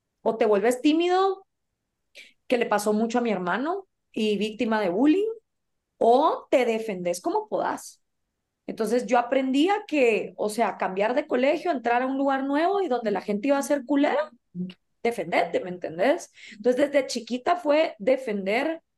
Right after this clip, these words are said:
quién soy yo, ¿por qué? No me preguntes, se me daba natural, era como, no, yo soy, o sea, déjame ser, esta como necesidad de,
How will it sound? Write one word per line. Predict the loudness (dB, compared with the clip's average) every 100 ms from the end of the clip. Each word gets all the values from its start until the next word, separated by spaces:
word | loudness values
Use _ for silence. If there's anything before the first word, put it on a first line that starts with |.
| -4
quién | -2 0
soy | 0 0
yo, | 2 0 -2 0
¿por | 0 0
qué? | -2
No | 0
me | -4
preguntes, | -2 -2 -2 0 -2 -2 -8 _ -12
se | -6
me | -2
daba | 0 0
natural, | -2 -6 -2 0 0
era | 0 -2
como, | -2 -2 -4 -8 _ _ -10
no, | -4 -4 -4
yo | -2 -2
soy, | -2 -2 0 0 -2 -6
o | -6
sea, | -2 0 -2 -12 _ -6
déjame | -4 -2 -4 -4
ser, | -6 0 2 2 0
esta | -4 -2 -2
como | -2 -2
necesidad | -2 -2 -2 0 2
de, | 2 0